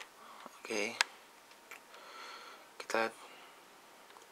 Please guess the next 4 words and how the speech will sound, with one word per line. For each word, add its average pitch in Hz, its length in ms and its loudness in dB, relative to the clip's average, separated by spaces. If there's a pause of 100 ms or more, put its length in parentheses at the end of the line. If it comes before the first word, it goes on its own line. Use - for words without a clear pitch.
(640)
sangat-sangat 110 920 12
bagus. 101 460 12 (2750)
Tidak - 400 4
nge-lag, 92 240 10